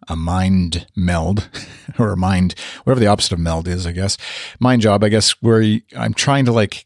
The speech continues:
get back into the swing of things. Uh, there's usually a mountain of work that I'm coming back to, um, and just trying to, like, quickly get that done. Then when I stop to breathe from that, um, trying to, like, get back onto a regular schedule when, uh, pretty much everybody around me is still, like,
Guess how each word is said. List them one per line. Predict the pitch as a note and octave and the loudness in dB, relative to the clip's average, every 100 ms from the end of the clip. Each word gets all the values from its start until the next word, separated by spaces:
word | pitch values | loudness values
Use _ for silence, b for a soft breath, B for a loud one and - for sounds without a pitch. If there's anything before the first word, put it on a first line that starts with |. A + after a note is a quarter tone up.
| - | -6
get | G2 | -2
back | A2 G#2 G#2+ | 0 0 0
into | G#2 | 0
the | F2+ | 0
swing | - A2+ | 2 2
of | G2 | 2
things. | A2 G#2+ F#2+ | 4 4 2
Uh, | F#2 | 0
there's | F#2+ G2 F2 | 0 -2 0
usually | G#2 G#2+ G#2+ | 2 4 2
a | |
mountain | F#2 G2+ G#2 G2+ | 4 2 2 0
of | F#2 | 0
work | G2 G2+ | 0 -2
that | - G2 | 0 -2
I'm | F2+ | 0
coming | F#2 F#2+ | 0 2
back | F#2 F2 | 2 0
to, | - G2+ F2+ B B B B | 2 0 0 B B B B
um, | - F2 F2 E2+ F2+ - | -2 0 2 0 -2 -4
and | - F#2+ F2+ | 0 2 2
just | F2 - | 0 0
trying | F2+ | 0
to, | |
like, | E2 E2+ _ | 0 -4 _
quickly | - A2+ F#2+ | -4 0 0
get | F#2 | 2
that | A2+ G#2 | 2 2
done. | G#2 G2+ F#2+ B B B B | 2 2 2 B B B B
Then | - G2+ | 0 2
when | F#2+ F#2 | 4 2
I | F2+ | 2
stop | E2+ - G#2+ | 0 0 0
to | - | 0
breathe | F#2+ G#2+ G#2 | 2 2 2
from | - | 2
that, | F#2 F#2 G#2 - - | 2 2 0 -2 -2
um, | - F#2+ F2 F2 E2+ F2 F2+ F2+ - _ _ | -2 -2 -2 -2 -4 -4 -4 -6 -10 _ _
trying | - F#2+ F2 | -4 0 2
to, | |
like, | E2+ E2+ | 0 -4
get | D#2+ | -4
back | F2 D#2+ | -4 -4
onto | F2 E2+ | -4 -4
a | |
regular | E2+ G2+ F#2 F2 | -2 -2 0 0
schedule | E2+ - F#2 F2+ F2 F2+ | 0 0 0 0 2 0
when, | F#2 F2+ F2 E2 - B B B - - | 0 0 -2 -4 -8 B B B -16 -4
uh, | A#2+ A2 | -2 0
pretty | - G#3+ | 0 2
much | G#3 - | 2 2
everybody | A2+ G2+ F#2 | 2 2 2
around | E2+ D#2+ F2 | 2 0 0
me | F2 | -2
is | E2 | -2
still, | - G2 F#2 | 0 0 -2
like, | E2 F2 | -4 -8